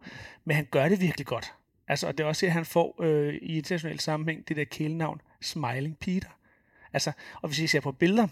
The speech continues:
som jeg er med på heldigvis er spækket med fra dengang, han er jo en flot mand. Firskåren, høj, smilende,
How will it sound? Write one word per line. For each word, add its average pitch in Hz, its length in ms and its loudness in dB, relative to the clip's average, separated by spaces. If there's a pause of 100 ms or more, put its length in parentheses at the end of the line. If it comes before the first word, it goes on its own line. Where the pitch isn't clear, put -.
(540)
som 151 340 -6
jeg 139 80 -2
er 139 40 -4
med 143 120 -2
på 156 140 2
heldigvis 160 340 0
er 160 60 -2
spækket 165 380 2
med 156 120 2
fra - 180 -10
dengang, 156 400 0 (380)
han - 160 -2
er 170 40 2
jo 180 60 4
en 180 40 2
flot 190 260 0
mand. 247 200 0 (760)
Firskåren, 208 800 2 (380)
høj, 220 400 4 (1040)
smilende, 208 640 2